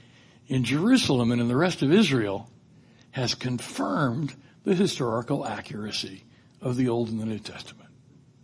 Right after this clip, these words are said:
We can be confident. And we got the Bible because God providentially through history, these things didn't happen by accident. This is not a man-made phenomenon. The story of the preservation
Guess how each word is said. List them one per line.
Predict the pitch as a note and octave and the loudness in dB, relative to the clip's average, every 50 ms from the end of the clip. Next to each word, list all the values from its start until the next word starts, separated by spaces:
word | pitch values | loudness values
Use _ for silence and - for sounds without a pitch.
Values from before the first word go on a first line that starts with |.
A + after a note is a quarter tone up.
| - _ _ _ - - - - - - - - - - _ _ - | -20 _ _ _ -20 -20 -20 -20 -20 -20 -20 -20 -20 -20 _ _ -6
We | - C3+ C#3 C3+ | 0 0 0 2
can | - C3 B2+ | 2 0 0
be | - B2 | 0 -2
confident. | - A#2+ G#2+ G#2+ G2+ - A#2 A2+ G2+ - - | -2 -4 -6 -6 -8 -10 -14 -16 -16 -12 -8
And | - C3+ D3+ C3+ | -6 -4 -2 0
we | C3 C3 | 0 0
got | A#2+ C3 D3+ D#3+ F3+ - | 0 2 0 0 0 0
the | - E3 | -2 0
Bible | D3 D3+ D3 D#3 D#3 D3 D#3 D#3 D#3 D3+ - - - - - - - - - - - - | 2 2 2 2 2 2 0 0 -2 -4 -10 -20 -20 -20 -20 -20 -20 -20 -20 -20 -10 -8
because | - - - - B2+ A#2 - | -8 -4 -2 -2 -2 -2 -2
God | C#3+ D3+ D3+ C#3 C#3+ D3 D3 A#2+ | 0 0 2 2 2 2 0 0
providentially | - - C#3 D3+ D#3 D3 D3+ C#3 C#3+ D3 C3 - D3+ C3 C3+ B2+ | -4 -6 -4 -2 0 2 2 2 2 0 0 0 0 2 2 0
through | A2+ - C#3 C3+ A#2+ | 0 0 0 0 0
history, | A2 C3+ C3 - C3+ C3 | 0 -2 -2 0 0 2
these | F#3 B3 A3+ - | 4 4 2 2
things | B3 G3 D#3 B2 | 0 0 2 2
didn't | D#3 F3 D#3+ C3 | 2 2 2 0
happen | B2 D#3 D#3+ - C3 A2+ | -2 -2 -2 -2 -4 -4
by | - - F#2+ | -4 -6 -6
accident. | G2+ B2 C3+ - - - - - - - - _ _ _ _ - _ _ _ _ _ _ - - - - - - - - - _ _ - - _ _ - - _ - | -6 -6 -4 -4 -6 -6 -8 -14 -20 -20 -20 _ _ _ _ -20 _ _ _ _ _ _ -20 -20 -20 -20 -20 -20 -20 -20 -20 _ _ -20 -20 _ _ -20 -16 _ -6
This | D#3 C#3+ - | -4 -2 0
is | F3+ D3 D#3+ | 0 2 2
not | D3+ D3 C#3+ | 2 4 4
a | A#2+ | 4
man-made | A#2 A#2+ B2 C3 C#3 C#3+ D3 D3 C#3 C3 B2+ B2+ A#2 | 4 4 4 4 4 4 4 2 2 2 2 0 -4
phenomenon. | - - - B2 A#2 A#2 B2+ C#3+ D3 B2+ A2 G2+ G2 F#2+ G2 G#2 - - - - - - - - - - - - _ | -6 -6 -4 -2 -2 0 0 0 0 0 -2 -4 -6 -8 -12 -16 -20 -20 -20 -20 -20 -20 -20 -20 -20 -20 -20 -12 _
The | - D3 | -2 -2
story | - - - - F3 F3+ A#3 C4 C4 F#3+ C#3 B2 | -2 -2 0 2 4 4 4 4 4 2 2 2
of | - - | 0 -2
the | - - | -6 -8
preservation | - - A3+ F3 G3 F#3+ D#3+ C3+ A#2+ C#3 E3+ A3 G#3+ - - G2 D#2+ - | -6 -4 -2 0 2 2 2 2 4 4 4 4 4 2 -2 -4 -8 -10